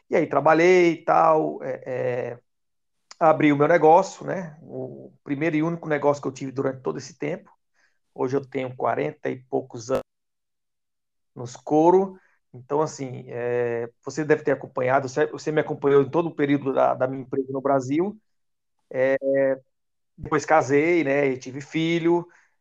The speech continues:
e eu tive altos e baixos no meu negócio, né, e, assim, é... não posso, como se diz num ditado popular, né, não vou cuspir pra cima, né, o meu negócio me deu tudo que eu tenho hoje, assim, foi fruto do, do, do,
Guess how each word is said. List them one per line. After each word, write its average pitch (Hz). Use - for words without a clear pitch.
e 165
eu 202
tive 233
altos 190
e 165
baixos 139
no 135
meu 131
negócio, 131
né, 156
e, 120
assim, 120
é... 120
não 123
posso, 127
como 131
se 127
diz 123
num 120
ditado 131
popular, 123
né, 117
não 131
vou 139
cuspir 131
pra 143
cima, 170
né, 180
o 117
meu 135
negócio 143
me 139
deu 143
tudo 151
que 139
eu 135
tenho 131
hoje, 139
assim, 131
foi 135
fruto 151
do, 139
do, 127
do, 117